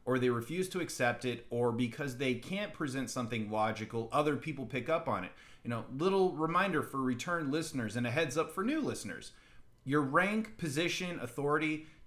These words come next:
does not make you inherently right. And at the same time, from a follower perspective, your lack of experience, your lower age, lower position or rank, or your lack of authority does not make you inherently wrong.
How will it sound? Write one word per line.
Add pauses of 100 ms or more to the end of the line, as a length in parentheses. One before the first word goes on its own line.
does
not
make
you
inherently
right. (180)
And
at
the
same
time,
from
a
follower
perspective, (340)
your
lack
of
experience,
your
lower
age,
lower
position
or
rank,
or
your
lack
of
authority (360)
does
not
make
you
inherently
wrong.